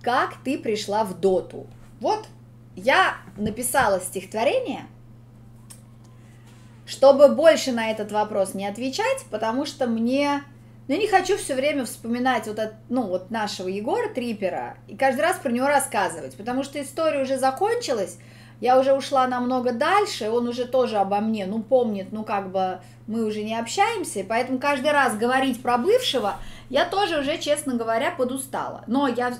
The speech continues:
но, но, но, но новички спрашивают, и это важный вопрос, и хороший вопрос, и, э, это правильно спрашивать. Но я теперь всех буду отсылать на мой YouTube.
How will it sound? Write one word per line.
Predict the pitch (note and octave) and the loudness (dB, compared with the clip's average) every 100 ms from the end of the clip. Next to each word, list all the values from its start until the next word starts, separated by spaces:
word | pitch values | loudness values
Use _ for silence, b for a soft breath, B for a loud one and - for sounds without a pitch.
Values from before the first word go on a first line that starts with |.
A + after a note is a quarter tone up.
| - | -4
но, | A3+ B3+ G#3 - | 0 4 4 2
но, | A3 A#3+ | 0 0
но, | G#3+ G#3 - - | 0 -4 -6 -8
но | G#3 A#3+ C#4+ B3 - | 2 6 6 6 4
новички | A3 B3 C4 C4+ - - B3+ | 2 2 2 0 0 -2 -4
спрашивают, | - - A#3 A3+ F#3+ - E3+ E3 E3 - B B B - | -4 -4 0 2 0 -6 -8 -6 -6 -10 B B B -4
и | A3+ | 4
это | B3 B3+ | 4 4
важный | G#3 B3+ A#3 F#3+ F#3+ F3+ | 0 4 4 2 -4 -6
вопрос, | F3+ F3+ E3+ E3+ | -8 -6 -10 -10
и | |
хороший | - G#3+ B3+ B3 - F3 | -2 0 4 2 0 -8
вопрос, | E3+ E3+ E3 D3 - | -10 -8 -8 -8 -10
и, | F#3 F#3+ F#3+ B B B - | -10 -10 -10 B B B -4
э, | F#3+ F#3+ F#3 F#3 - | 0 2 0 -2 -6
это | A#3+ A#3+ | -4 -2
правильно | A#3 C#4+ D4 A#3 F#3+ E3+ | 0 6 6 6 0 -6
спрашивать. | - A3+ C4 C5+ - G#3+ E3 - - - - - - - | -10 -2 0 0 -2 -6 -8 -14 -20 -20 -20 -20 -18 -6
Но | A#3 | -2
я | B4 | -2
теперь | - D4+ | -2 -6
всех | - C4 B3 | -4 -4 -2
буду | B3 B3+ | -2 0
отсылать | G#3 - A#3 A3+ F3+ | -2 -4 -6 -6 -6
на | F3+ F#3 | -10 -10
мой | G3 | -8
YouTube. | A3+ D4 A4 C#5 | -6 0 2 2